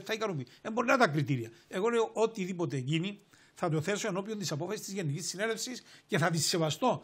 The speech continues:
την απόφαση της Γενικής Συνέλευσης. Κατά πλειοψηφία. Αυτή τη στιγμή όμως που μιλούμε,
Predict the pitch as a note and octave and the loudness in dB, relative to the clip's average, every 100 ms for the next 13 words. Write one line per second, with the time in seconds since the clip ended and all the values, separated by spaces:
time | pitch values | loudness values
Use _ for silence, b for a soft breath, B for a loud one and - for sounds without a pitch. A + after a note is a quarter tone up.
0 | B F#3+ F3 F3 E3+ D3 D3 D3+ D3 C#3 | B 0 2 2 0 -2 -2 0 0 -2
1 | - D3+ C3 - - b b F3+ E3+ D3+ | -6 -8 -8 -12 -18 b b 0 2 2
2 | D#3+ - E3+ A3 E3+ - b b - A3+ | 0 0 -2 -2 -2 -6 b b -4 -2
3 | A#3+ - A3 A#3 - G3+ E3+ A3+ F#3+ | -2 -2 -2 -2 -2 -2 0 0 -2